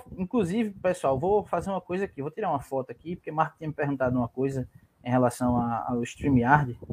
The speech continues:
Tô só procurando aqui a conversa no celular, porque eu vou respondê-la agora. Onde aparece quem, quantas pessoas estão assistindo. Vai mais a cara de Fábio na foto, porque é no cantinho que ele tá.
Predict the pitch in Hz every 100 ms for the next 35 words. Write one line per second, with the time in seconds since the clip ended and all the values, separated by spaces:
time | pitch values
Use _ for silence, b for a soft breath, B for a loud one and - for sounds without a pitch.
0 | - 131 - - 165 160 147 139 147 135
1 | 127 127 151 143 147 139 123 123 - 135
2 | 139 147 - 123 117 156 139 123 127 131
3 | - b b b b b _ _ _ _
4 | 135 180 180 180 165 127 127 143 - 185
5 | _ _ _ _ _ _ _ - 135 151
6 | 139 - 151 156 - 151 - 139 160 156
7 | - 139 - 120 _ - 131 147 143 143
8 | 131 131 120 104 107 120 127 127 127 139
9 | 135 - 123 160 170 156 - -